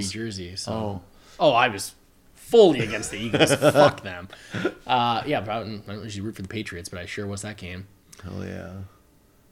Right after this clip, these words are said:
Speaker 1: Oh.
Speaker 2: In the end, though, anyone but the Packers or Bears, I'm happy with.
Speaker 1: Yep. Yep. And the Bills.
Speaker 2: Really, mostly.
Speaker 1: <laughs>
Speaker 2: Wait, what? <laughs> And the Bills. Oh, would, I just be glorious if the Packers lost round one.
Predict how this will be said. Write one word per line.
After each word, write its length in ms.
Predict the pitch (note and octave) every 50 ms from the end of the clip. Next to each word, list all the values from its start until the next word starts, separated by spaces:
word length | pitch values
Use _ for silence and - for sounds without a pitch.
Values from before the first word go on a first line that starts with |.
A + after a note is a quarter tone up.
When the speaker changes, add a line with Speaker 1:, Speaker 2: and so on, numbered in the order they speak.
| _ -
Speaker 1:
Oh. 280 | - A2+ A2 G2+ F#2+ - - - - _ _ - - - _ _ _ _ _ _ -
Speaker 2:
In 140 | - A#3+ A#3
the 120 | A3+ G#3
end, 140 | F#3+ F3+ F3
though, 80 | E3 D#3+
anyone 360 | D#3+ E3+ F3 F3+ E3+ D#3 D3+
but 120 | D3 C3+
the 40 | C3+
Packers 360 | - C#3 B2 A2+ - A2+ G2+
or 40 | G2+
Bears, 300 | F#2+ G2+ F2 F2 F#2+ -
I'm 80 | G2+ F2+
happy 240 | F#2+ F2+ E2+ - F2
with. 120 | E2+ F2 _ _ _ _ _ _ _ _ _ _ _ _ _ _ _ _ _ _ _ _ _ _ _ _ _ _ _ _ - - -
Speaker 1:
Yep. 360 | C3 B2 A#2+ A#2 - - - _ _ _ _ _ _ _ _ -
Yep. 200 | G#2 G2+ F#2 - _ _ _ - -
And 220 | C3 B2 A#2+ A2
the 60 | G2
Bills. 400 | - - A#1 - G2+ - - - _ - -
Speaker 2:
Really, 320 | F#3+ B3 C4+ A#3 G#3 F3+
mostly. 540 | D3 C3+ C#3+ C3+ B2+ - - A#2+ A2 - - - _ - - - - B2 -
Speaker 1:
<laughs> 420 | - - - - - - - -
Speaker 2:
Wait, 220 | - F3+ D3+ C3+ A#2+
what? 200 | B2+ E3 - -
<laughs> 80 | - B3
And 720 | A#3+ B3 B3+ - A#3 A#3 G#3+ G#3+ G#3+ G#3+ - D3 D3 B2+
the 40 | A2
Bills. 220 | A2+ A#2 B2+ - - - G3+ - - - - - - - -
Oh, 360 | - G#3+ A3 A3 G#3 E3+ D3+ D#3
would, 200 | F#3+ A3 A3+ -
I 140 | - D#3+ G3
just 240 | F#3+ E3+ - - -
be 100 | E3+ D#3
glorious 440 | D3+ D#3+ D3+ D3+ D3 C#3+ C3 C3
if 80 | C#3 A#2+
the 60 | B2
Packers 360 | A#2 C3+ A#2+ A2+ - B2 A2
lost 240 | A2 G2+ G2 G2 -
round 200 | A#2 G2 G2 G2 G2
one. 220 | G2 G2+ G2+